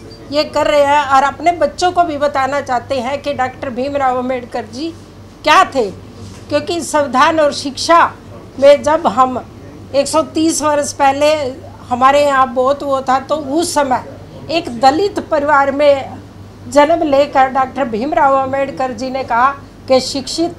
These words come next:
बनो, संघर्ष करो और संगठित रहो।" ये पूरे देश के लिए एक मैसेज था, जो आज हम इसको देखकर आगे बढ़ते हैं।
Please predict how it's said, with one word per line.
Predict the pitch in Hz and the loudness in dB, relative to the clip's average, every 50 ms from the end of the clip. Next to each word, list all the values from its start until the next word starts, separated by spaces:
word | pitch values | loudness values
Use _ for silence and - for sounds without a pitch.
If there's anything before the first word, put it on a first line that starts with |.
| - - - | -16 -8 -2
बनो, | 233 226 233 254 302 311 311 - - - - - - | 0 0 2 2 2 0 0 -4 -16 -20 -20 -18 -8
संघर्ष | - - 247 233 233 262 262 285 302 - | 0 2 2 4 4 4 2 2 2 -4
करो | - - 262 247 269 | -4 -4 -2 0 0
और | 302 294 | 0 -2
संगठित | 262 - - 294 277 254 277 285 - 392 - - - | -2 -4 -6 -4 -4 -2 -2 -4 -4 -6 -8 -8 -6
रहो।" | 269 220 208 196 180 - - - - - - - - - | -4 -4 -4 -6 -8 -12 -16 -20 -20 -20 -20 -18 -10 -4
ये | 320 330 381 392 339 - | 0 0 0 0 -2 -4
पूरे | 339 330 330 349 359 330 | -2 0 4 6 6 4
देश | 269 254 262 294 339 440 359 | 4 2 0 0 0 0 -6
के | - - 302 294 | -6 -4 -4 -4
लिए | 285 294 294 285 277 277 | -2 -2 0 0 0 0
एक | 262 - | 0 -2
मैसेज | 254 262 262 247 - - 285 302 262 - | -4 -2 -2 -2 -4 -8 -10 -10 -10 -6
था, | - 247 247 320 - - - - - - - - - | -4 -4 -4 -4 -6 -12 -20 -20 -20 -20 -20 -14 -4
जो | - 277 277 | 2 4 4
आज | 294 - - - 247 262 302 294 247 214 | 4 4 2 2 4 4 4 2 0 0
हम | 220 254 262 269 262 262 - 247 | -2 -2 -2 -2 -10 -12 -12 -10
इसको | 254 - - - 269 | -10 -8 -2 -2 -2
देखकर | 247 202 214 262 285 277 - - 262 269 - - | 0 2 2 2 2 2 0 -2 -4 -4 -2 -2
आगे | 254 233 240 233 277 285 | -2 -2 0 2 2 2
बढ़ते | 262 269 254 254 - - 254 | 2 2 -2 -6 -6 -6 -6
हैं। | 240 233 277 320 | -4 -4 -4 -6